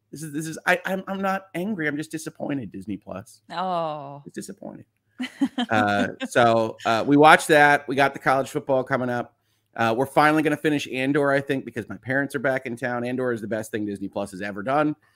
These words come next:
Speaker 1: Uh, so,
Speaker 2: Really?
Speaker 1: yeah. Oh,
Speaker 2: We
Speaker 1: yes.
Speaker 2: saw the first couple episodes, but then we, we had to switch gears because of
Speaker 1: You
Speaker 2: other
Speaker 1: trailed
Speaker 2: stuff
Speaker 1: off.
Speaker 2: coming up.
Speaker 1: <laughs>
Speaker 2: And so, <laughs> I know, but, but it was not because of that, that, that's not a testament to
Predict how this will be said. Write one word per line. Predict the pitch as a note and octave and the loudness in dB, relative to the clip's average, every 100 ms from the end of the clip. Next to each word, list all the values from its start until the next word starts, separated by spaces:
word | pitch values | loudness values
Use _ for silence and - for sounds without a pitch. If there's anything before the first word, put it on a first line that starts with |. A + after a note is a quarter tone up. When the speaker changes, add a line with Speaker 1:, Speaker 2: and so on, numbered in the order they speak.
| _ _ - | _ _ -4
Speaker 1:
Uh, | B2 A#2 G3+ | 0 0 2
so, | C#4+ B3 | 4 4
Speaker 2:
Really? | A#2+ A#2 C#3+ _ - | 2 -2 -6 _ -8
Speaker 1:
yeah. | C#3 B2+ | 0 4
Oh, | C3+ | 6
Speaker 2:
We | C3 | 6
Speaker 1:
yes. | D4+ F4 | 4 2
Speaker 2:
saw | F4+ | 2
the | |
first | F4+ F#4+ - | 4 2 2
couple | F4 F4 | 0 4
episodes, | D#4 D#4 - C#4+ G#3+ - | 2 2 2 2 2 -2
but | A3 | -4
then | B3 A3+ A3+ | -2 -2 -4
we, | A3+ A3 - | -6 -8 -10
we | G#3 G#3 G3 - _ | -10 -8 -8 -10 _
had | A#3 A3 | -4 -2
to | G3+ | -2
switch | A3 G#3+ | -6 -4
gears | G#3+ G3 G3 | 0 0 0
because | F#3 F3 | -4 -2
of | |
Speaker 1:
You | F3+ | 0
Speaker 2:
other | F3+ | 4
Speaker 1:
trailed | F3+ C3+ | 6 6
Speaker 2:
stuff | B2 | 4
Speaker 1:
off. | B2 | -2
Speaker 2:
coming | F3 D#3+ | -2 -2
up. | D3+ - _ | -2 -2 _
Speaker 1:
<laughs> | _ _ D#3+ - | _ _ -10 -2
Speaker 2:
And | A3+ A#3+ | 0 2
so, | G3 A#3 G#3+ A3+ - - - | 6 8 8 4 -6 -12 -14
<laughs> | - - - - | -16 -20 -14 -4
I | G#3+ | 0
know, | E3 E3 - | 0 -2 -2
but, | C4 B3+ F#3 | -2 -2 -2
but | E4 E4 D4+ | 2 2 2
it | C4+ B3 | -4 -6
was | C#4 | -4
not | A#3 C4 - | 2 2 2
because | F#3+ - A#3+ G#3 | -4 -2 -2 2
of | G3+ E3+ - _ | 0 -2 -14 _
that, | A3+ G#3+ - | 6 6 2
that, | F#3+ G#3 | 0 2
that's | G3+ - | 0 0
not | A3+ A3+ | 2 2
a | |
testament | G#3 F#3+ G3+ G3+ G3 - | 0 -4 -4 -6 -8 -6
to | G3+ F3+ E3 | -4 -4 -4